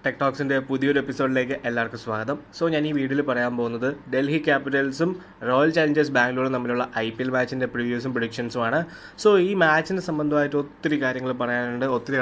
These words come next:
റെക്കോർഡ്സും പറയാനുണ്ട്. So, റെക്കോർഡ്സും സ്റ്റാറ്റ്സും എപ്പോഴും പറയുന്നത് പോലെ മനസ്സിലിരുത്തി ആലോചിച്ചെടുക്കുക. Rather than information, നിങ്ങൾ ഇത് മനസ്സിലിട്ട് ആലോചിച്ച് നോക്കുക. മാച്ചപ്സ്, എച്ച്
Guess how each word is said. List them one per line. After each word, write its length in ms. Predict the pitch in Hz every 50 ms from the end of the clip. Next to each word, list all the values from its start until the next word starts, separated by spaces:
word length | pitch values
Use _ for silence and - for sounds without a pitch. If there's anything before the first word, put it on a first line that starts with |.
| 117 123
റെക്കോർഡ്സും 540 | 120 - - - 165 165 165 160 165 160 139 131
പറയാനുണ്ട്. 480 | 123 123 123 120 117 120 120 120 135 156 165 - -
So, 100 | 175 185 185 185 185 - - - - - - 131 143
റെക്കോർഡ്സും 540 | 143 - 170 170 175 170 165 - 190 196 233 302 - -
സ്റ്റാറ്റ്സും 420 | - - 156 143 139 135 - 151 160 143 131
എപ്പോഴും 300 | 131 - 147 151 151 147 139
പറയുന്നത് 440 | 131 127 131 131 131 131 131 131 123 131
പോലെ 220 | 127 127 131 139 139 127
മനസ്സിലിരുത്തി 680 | 123 123 131 123 - - 139 131 123 135 127 - - 147 131 120
ആലോചിച്ചെടുക്കുക. 720 | 123 123 127 127 131 127 120 - 131 113 107 - 104 101 - - - - - - - - - - - 120 120
Rather 200 | 120 131 147 151 160
than 120 | 160 160 147
information, 600 | 143 135 156 156 151 151 151 147 143 127 170 180 180
നിങ്ങൾ 200 | 143 135 139 139 135 131
ഇത് 120 | 139 185 196 190 - 147 139
മനസ്സിലിട്ട് 480 | 131 135 127 - 143 139 131 135 143 - 131 123
ആലോചിച്ച് 280 | 123 127 127 123 131 131 123
നോക്കുക. 200 | 120 120 135 151 151 131 123
മാച്ചപ്സ്, 540 | 123 127 127 - - - 131 - - - - - - 131 127
എച്ച് 140 | 127 -